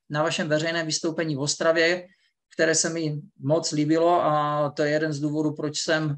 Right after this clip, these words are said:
eh, protože jste byla autentická a nedělala jste ze sebe, evidentně nejste politik, jste prostě občan, který už v ně-, některém svém oboru toho měl dost, začal se bránit, protože používá selský rozum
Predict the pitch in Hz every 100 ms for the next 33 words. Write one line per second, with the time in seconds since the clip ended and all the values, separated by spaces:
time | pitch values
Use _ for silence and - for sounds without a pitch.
0 | - _ _ _ 143 143 139 - 196 190
1 | - 180 175 165 156 147 139 - 147 165
2 | 202 - _ _ _ _ - 156 160 160
3 | 160 - - 147 160 165 165 170 175 175
4 | 175 180 - 165 160 160 156 165 165 170
5 | - - 170 180 180 185 160 151 156 156
6 | 147 151 151 - 147 147 175 143 - 170
7 | 160 - 156 151 151 147 135 143 135 147
8 | 135 147 147 - 147 156 175 165 156 165
9 | 151 139 143 156 151 151 151 151 151 156
10 | 143 135 139 139 135 147 139 147 139 139
11 | 143 143 - 147 151 143 135 143 143 139
12 | 139 135 - 127 123 147 175